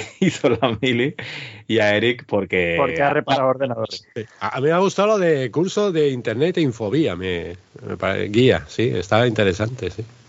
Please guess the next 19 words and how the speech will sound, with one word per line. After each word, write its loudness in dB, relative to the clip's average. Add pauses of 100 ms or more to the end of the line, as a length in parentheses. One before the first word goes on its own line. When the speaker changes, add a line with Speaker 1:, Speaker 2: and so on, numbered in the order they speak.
(140)
Speaker 1:
Sí, -4
sí, 0
Speaker 3:
Qué 2
tiempos 2
Speaker 1:
Windows 0
Speaker 3:
aquellos. 2
Speaker 1:
noventa 0
y 2
cinco, -2
Office 0
noventa 2
y 2
siete, 0
¿no? -6 (440)
<laughs> -14
Speaker 3:
Internet 2 (180)
e 0
Infovía, 0 (200)
mola. 0